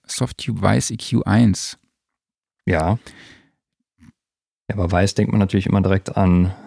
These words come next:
Speaker 2: super edle und teure Mastering-Hardware, die
Speaker 1: Genau, das ist der
Speaker 2: witzigerweise
Speaker 1: Mastering
Speaker 2: auch immer weiß ist.
Speaker 1: <laughs> Welch Wunder, ne?
Speaker 2: Ja.
Speaker 1: Also, <laughs> es ist
Speaker 2: Da ist
Speaker 1: genau,
Speaker 2: der
Speaker 1: der
Speaker 2: Name
Speaker 1: Mastering
Speaker 2: Programm.
Speaker 1: E Q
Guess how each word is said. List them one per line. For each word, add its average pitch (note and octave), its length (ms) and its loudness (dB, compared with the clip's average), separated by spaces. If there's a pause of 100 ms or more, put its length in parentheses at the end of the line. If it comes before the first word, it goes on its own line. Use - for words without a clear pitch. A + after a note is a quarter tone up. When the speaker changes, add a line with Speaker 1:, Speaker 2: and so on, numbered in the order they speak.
(420)
Speaker 2:
super A2 420 2
edle G#2 400 2
und F#2+ 180 0
teure F#2+ 540 2 (140)
Mastering-Hardware, F#2 1000 0 (2750)
die F2 140 0
Speaker 1:
Genau, G#2+ 280 4
das G2 100 4
ist - 120 -4
der G2+ 100 4
Speaker 2:
witzigerweise A2 500 4
Speaker 1:
Mastering G#2 80 2
Speaker 2:
auch G#2 120 2
immer A#2+ 160 4
weiß C#3 220 2
ist. - 200 -8 (1080)
Speaker 1:
<laughs> G2 180 -2 (340)
Welch G2 280 -2
Wunder, G#2+ 340 2
ne? G#2 220 -2 (120)
Speaker 2:
Ja. G#2 120 4
Speaker 1:
Also, F#2 240 -2 (260)
<laughs> - 260 -6
es - 120 -6
ist - 240 -8 (1200)
Speaker 2:
Da - 80 -2
ist - 100 0
Speaker 1:
genau, A#2+ 120 2
Speaker 2:
der A2+ 80 4
Speaker 1:
der G#2+ 80 4
Speaker 2:
Name A2+ 100 6
Speaker 1:
Mastering B2 380 2
Speaker 2:
Programm. B2 480 2
Speaker 1:
E - 0 -
Q - 20 -8